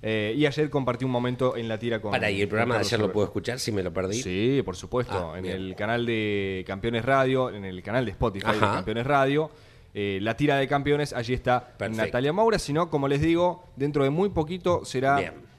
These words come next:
Speaker 1: la invitada de Mari Leñani.
Speaker 2: Bueno.
Speaker 1: Hablando de Mouras.
Speaker 2: Hablando de Mouras.
Speaker 1: Hablando del Día de la
Speaker 2: El de
Speaker 1: Tradición.
Speaker 2: Moctezuma.
Speaker 1: Hablando del turismo carretera y de la pista y de la ruta,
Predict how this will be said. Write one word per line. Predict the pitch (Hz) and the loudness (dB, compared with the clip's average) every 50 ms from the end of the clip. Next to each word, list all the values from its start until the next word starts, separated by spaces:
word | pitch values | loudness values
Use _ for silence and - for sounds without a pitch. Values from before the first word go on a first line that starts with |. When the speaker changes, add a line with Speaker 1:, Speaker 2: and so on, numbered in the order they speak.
| - - | -12 -6
Speaker 1:
la | 110 117 123 127 | 0 2 2 2
invitada | 127 123 127 123 131 143 139 135 131 | 2 0 -2 -2 0 2 2 2 2
de | 127 127 127 131 - | 2 2 0 -2 -2
Mari | - 117 117 123 123 127 123 127 127 - - | -6 -4 0 0 2 2 2 0 -2 -4 -6
Leñani. | 110 107 104 101 95 82 80 82 78 - - | -4 -4 -4 -4 -6 -8 -10 -12 -14 -14 -14
Speaker 2:
Bueno. | 82 80 80 - - - - - - - | -14 -14 -14 -14 -16 -20 -20 -16 -2 0
Speaker 1:
Hablando | 262 269 277 302 294 277 233 202 185 160 | 2 2 4 2 2 2 0 0 0 0
de | 139 127 | 0 0
Mouras. | 110 101 87 - 76 82 | -2 -2 -6 -8 -6 -4
Speaker 2:
Hablando | 110 123 131 151 180 165 151 139 127 120 113 107 101 | -2 -2 0 0 0 -2 -2 -2 -4 -4 -2 -2 -2
de | 95 87 | -2 -2
Mouras. | 82 76 73 69 69 73 - - | -4 -8 -10 -12 -14 -14 -2 2
Speaker 1:
Hablando | 190 208 214 226 262 277 269 247 233 214 202 | 4 4 4 4 2 0 -2 0 0 0 0
del | 190 175 170 170 175 | 0 0 -2 -6 -4
Día | 180 202 196 | 0 0 2
de | 180 165 | 2 2
la | 156 | 2
Speaker 2:
El | 147 | 0
de | 147 | 2
Speaker 1:
Tradición. | 147 143 143 143 131 - 151 131 | 2 2 2 0 0 0 0 0
Speaker 2:
Moctezuma. | 104 110 101 80 71 76 76 - - - - - - - - - - - | 2 0 0 -2 -4 -8 -14 -16 -20 -20 -20 -20 -20 -20 -20 -20 -14 -4
Speaker 1:
Hablando | - 127 143 170 190 202 190 180 165 147 147 | -2 0 2 4 2 2 2 0 2 2 4
del | 165 175 180 175 170 156 127 | 4 4 2 0 -2 -4 -4
turismo | 135 139 156 151 143 131 117 | -4 -2 0 0 0 -2 -4
carretera | 123 117 117 123 - 190 185 180 180 170 165 151 151 143 139 135 131 123 | -4 -6 -6 -4 0 0 2 2 2 2 0 0 0 0 2 2 0 0
y | 117 110 | -2 -4
de | 104 101 | -4 -4
la | 104 101 - | -6 -2 0
pista | 160 160 147 - - - 123 110 | 2 0 0 0 -4 -4 -4 -2
y | 107 | -2
de | 104 101 | 0 -2
la | 104 110 | -2 0
ruta, | 131 147 151 135 131 - - 131 127 123 120 - - | 0 0 0 0 -4 -2 2 2 2 2 0 -6 -14